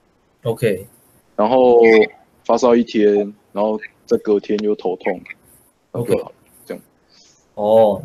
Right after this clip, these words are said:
Speaker 1: 那等于说，OK，因为我，我自己，我是隔天的中午才开始有，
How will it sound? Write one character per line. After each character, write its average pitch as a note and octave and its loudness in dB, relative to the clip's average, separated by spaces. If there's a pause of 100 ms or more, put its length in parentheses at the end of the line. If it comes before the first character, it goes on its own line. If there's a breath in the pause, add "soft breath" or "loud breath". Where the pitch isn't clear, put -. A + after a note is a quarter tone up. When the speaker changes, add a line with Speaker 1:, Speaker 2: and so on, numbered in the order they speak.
Speaker 1:
那 D3 2
等 C#3+ -2
于 G#2 -4
说， A#2 -2
OK， A2+ -4
因 D#3 0
为 F3 4
我， C3 0
我 A#2 0
自 F3 -2
己， A2+ -4
我 G#2 -6
是 F3 -6
隔 A2 -6
天 B2 -4
的 A#2+ -2
中 A#2 -2
午 G2+ -10
才 G2 -10
开 G#2+ -8
始 G#2 -10
有， F#2 -12